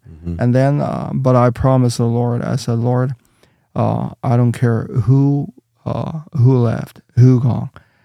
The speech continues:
Speaker 2: but this work must be finished. If nobody doing it, Lord, you let me do it." This has always been my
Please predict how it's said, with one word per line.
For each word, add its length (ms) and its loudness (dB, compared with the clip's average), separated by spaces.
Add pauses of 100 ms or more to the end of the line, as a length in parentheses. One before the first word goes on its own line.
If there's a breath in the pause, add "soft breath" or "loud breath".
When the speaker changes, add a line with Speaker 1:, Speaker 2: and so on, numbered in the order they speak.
(160 soft breath)
Speaker 2:
but 200 -4
this 280 0
work 400 -4
must 380 -4
be 180 -8 (260)
finished. 520 -12 (640)
If 160 -2
nobody 460 4
doing 280 4
it, 240 -2 (220)
Lord, 380 -2 (180)
you 160 0
let 160 -2
me 140 -4
do 200 -8
it." 140 -14 (160)
This 240 -2
has 160 -4
always 560 0
been 200 -2
my 340 -2